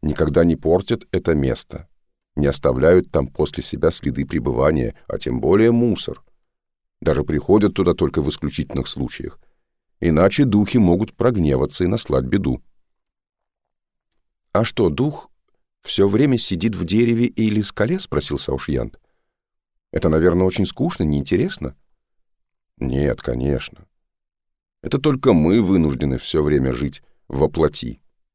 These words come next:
Дух же свободно отделяется от своего вместилища и может путешествовать, куда пожелает и когда пожелает.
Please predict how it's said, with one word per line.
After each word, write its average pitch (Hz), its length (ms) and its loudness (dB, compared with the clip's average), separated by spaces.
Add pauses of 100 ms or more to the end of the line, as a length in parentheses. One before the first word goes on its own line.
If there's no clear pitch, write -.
(580)
Дух 110 360 4
же 98 320 6
свободно 80 640 2
отделяется 69 720 2
от 85 80 -6
своего 85 280 4
вместилища 76 920 -2 (460)
и - 100 -6
может 123 320 2
путешествовать, - 720 0
куда 67 260 -2
пожелает 64 600 0
и - 40 -2
когда 67 380 -2
пожелает. 92 600 2